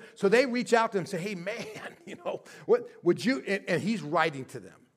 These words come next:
So they, they have this affectionate relationship, and he wants nothing but the best for them. And, and right up front, he challenges them to be holy. If you go and you look at First Peter chapter one, you get, you, you don't,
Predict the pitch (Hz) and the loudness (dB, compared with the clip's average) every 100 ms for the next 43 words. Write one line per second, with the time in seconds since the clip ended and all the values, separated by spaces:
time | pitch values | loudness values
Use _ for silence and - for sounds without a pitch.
0 | _ _ _ _ - - 220 220 277 196 | _ _ _ _ -20 2 6 8 6 4
1 | 247 285 262 240 196 - 180 - 247 233 | 2 4 4 4 2 2 -4 -2 2 2
2 | - 208 175 180 196 - - 160 - 160 | 0 -4 0 2 2 0 -2 -4 -4 -4
3 | 160 233 277 208 196 226 220 - 156 190 | 0 2 0 2 2 2 -2 -8 -4 -2
4 | 202 220 202 160 151 131 110 95 - 170 | -2 -4 -4 -4 -6 -8 -12 -20 -8 -6
5 | - - - _ _ _ 120 107 107 - | -6 -10 -18 _ _ _ -16 -14 -14 -16
6 | _ _ _ _ _ _ _ - - 190 | _ _ _ _ _ _ _ -10 2 2
7 | 208 - 175 190 277 294 - - 170 143 | 2 -4 2 4 6 4 2 -2 -4 -4
8 | 156 165 - 185 175 156 131 117 131 120 | -8 -8 -4 0 0 -2 -6 -8 -6 -8
9 | 113 120 _ _ _ _ _ _ _ _ | -8 -12 _ _ _ _ _ _ _ _
10 | - 117 101 180 147 151 139 117 92 _ | -12 -8 -4 -4 0 0 0 -4 -12 _
11 | _ _ 160 135 208 196 196 185 165 185 | _ _ -6 -4 4 6 6 4 2 0
12 | 175 - 190 - 185 160 185 160 165 143 | -2 -2 -4 -2 -4 0 2 2 0 -2
13 | 151 151 143 143 170 170 170 175 196 220 | 0 -2 -2 -4 -4 -4 -8 0 2 2